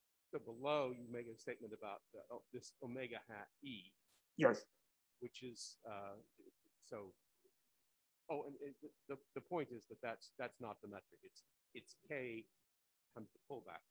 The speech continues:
Speaker 1: plus that. Now I
Speaker 2: Yes,
Speaker 1: understand.
Speaker 2: exactly, exactly. You need to add, uh, both to get something which is scalar and then
Speaker 1: Which is,
Speaker 2: deform it.
Speaker 1: which is actually positive, yeah.
Speaker 2: Yeah.
Speaker 1: Thank you.
Speaker 2: So,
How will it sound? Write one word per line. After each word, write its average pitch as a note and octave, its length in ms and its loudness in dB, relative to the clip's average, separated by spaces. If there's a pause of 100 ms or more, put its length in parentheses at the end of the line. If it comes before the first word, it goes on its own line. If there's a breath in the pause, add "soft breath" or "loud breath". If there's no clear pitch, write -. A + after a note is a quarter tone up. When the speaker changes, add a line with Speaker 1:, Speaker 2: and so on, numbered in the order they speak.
Speaker 1:
plus A#2 220 0
that. - 160 -20 (420)
Now C3+ 140 2
I B2+ 80 6
Speaker 2:
Yes, F3 200 12
Speaker 1:
understand. - 160 4 (120)
Speaker 2:
exactly, D#3+ 480 12 (180)
exactly. C#3+ 460 12
You E3+ 120 12
need G3+ 260 12
to F3 180 12
add, F#3 280 12 (320)
uh, A#2 80 12 (300)
both E3 420 12
to D#3 60 12
get C#3 320 12
something C#3+ 300 8
which B2+ 160 12
is A#2+ 100 0
scalar C#3 340 12
and B2 120 12
then B2 140 12
Speaker 1:
Which A#2 100 10
is, - 60 -6
Speaker 2:
deform B2 200 12
it. C#3 80 10
Speaker 1:
which C3+ 160 -2
is A#2+ 120 -4
actually A2+ 420 0
positive, G2 420 -2
yeah. F#2+ 140 -6 (420)
Speaker 2:
Yeah. A#2 220 12
Speaker 1:
Thank F#3+ 220 2
you. A2 80 -6 (1120)
Speaker 2:
So, A3 340 12